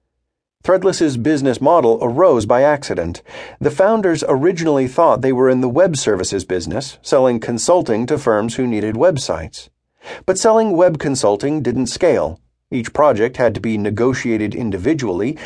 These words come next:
each project required dedicated staff, and after completion, no project could be resold without modification. The company founders launched the T-shirt contest website as a side project to illustrate their capabilities.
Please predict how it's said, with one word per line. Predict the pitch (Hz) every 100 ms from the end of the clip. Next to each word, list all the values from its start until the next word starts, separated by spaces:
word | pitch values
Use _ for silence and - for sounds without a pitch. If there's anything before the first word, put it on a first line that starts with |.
| - -
each | 185
project | - 151 120 123 120
required | 127 120 131 113 110 123
dedicated | 113 113 113 98 92
staff, | - 170 127 120 - - _
and | 170
after | 165 160 143
completion, | 135 131 240 226 117 135 135 _ -
no | 196
project | 208 202 151 117 131 -
could | 135
be | 127 147 143
resold | 131 151 135 - 185 117 117
without | 131 123 113
modification. | 117 110 104 104 - 175 147 92 82 98 _ _ _ _ _ _
The | 123
company | 147 123 117
founders | 110 156 143 117 113
launched | 127 139 135 -
the | 110
T-shirt | 110 208 226 147 -
contest | - 110 95 101 -
website | 95 95 - 113 135 - - -
as | 180 180
a | 185
side | - 202 165
project | 117 104 107 117 135
to | -
illustrate | 190 196 131 107 120
their | 139
capabilities. | 131 131 113 117 165 113 76 76 -